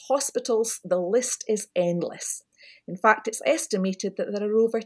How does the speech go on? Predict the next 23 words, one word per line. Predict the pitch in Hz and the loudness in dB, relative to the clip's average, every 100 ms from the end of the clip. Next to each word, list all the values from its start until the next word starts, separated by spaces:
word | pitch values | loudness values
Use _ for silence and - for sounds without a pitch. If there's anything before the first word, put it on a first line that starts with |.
| _ | _
ten | - 285 302 269 | -8 -6 -6 -8
thousand | - 247 269 285 208 165 147 | -6 -2 -2 -2 -2 -4 -2
war | 156 180 | 4 4
memorials | 160 160 170 160 147 151 - - | 4 -2 0 0 -2 -4 -10 -8
in | 156 | -6
Scotland. | - - 160 - 147 - - _ _ _ _ _ _ _ - | -6 0 0 0 -10 -12 -18 _ _ _ _ _ _ _ -4
Few | 254 320 | 0 0
communities | 311 214 226 240 254 269 247 - | 2 2 6 8 6 4 -2 -2
and | - | -4
even | 214 208 | -2 -4
families | 208 - 226 240 196 151 - - _ _ | -4 2 4 6 4 2 -2 -8 _ _
weren't | 175 214 220 | 0 0 -2
touched | - 202 - - | -2 0 0 0
in | 175 | -2
some | 180 175 165 | 0 0 -2
way | 160 156 | -4 -6
by | 151 160 | -6 -6
the | 160 | -2
impact | 175 185 - 160 - 151 | 0 0 -2 -8 -8 -12
of | |
World | 151 160 165 - | 0 0 0 0
War | 156 147 | 0 0
One, | 147 151 - | 2 0 0